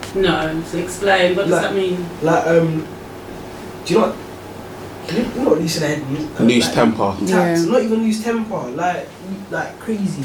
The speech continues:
Speaker 2: because, um, because they've gone through stuff, and then they've suffered with it, then they've sat with it, and it's eating at them, and then I would have said, I, I would say,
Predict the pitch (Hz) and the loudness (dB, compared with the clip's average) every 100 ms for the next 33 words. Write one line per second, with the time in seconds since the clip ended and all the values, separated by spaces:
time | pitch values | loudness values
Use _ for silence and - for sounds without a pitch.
0 | 127 139 160 147 - 147 156 156 147 127 | -6 4 4 4 -6 -4 -2 -2 -4 -8
1 | - - - - - - 151 175 165 - | -14 -18 -18 -18 -14 -6 -4 2 2 0
2 | - - - - 170 170 208 208 - 185 | -8 -14 -16 0 2 2 4 2 2 -2
3 | 160 - 139 - - - - - - - | -4 -6 -6 -8 -14 -16 -18 -18 -18 -16
4 | - 151 160 156 156 - 214 165 143 139 | -4 2 4 4 2 2 2 -2 -2 -4
5 | - - - - - 143 156 165 - - | -6 -10 -16 -14 -4 0 2 2 2 0
6 | 143 127 123 - - - 143 151 - 226 | -2 -4 -6 -8 -14 -6 -4 -4 -2 4
7 | 220 180 143 131 135 - - - - - | 6 6 0 -4 -6 -8 -12 -14 -14 -14
8 | - - 160 156 147 - - - 165 185 | -10 0 2 4 2 -6 -10 0 2 2
9 | 175 175 156 - - - - 170 170 - | 2 0 -2 -8 -8 -2 2 4 4 2
10 | 160 143 | 2 2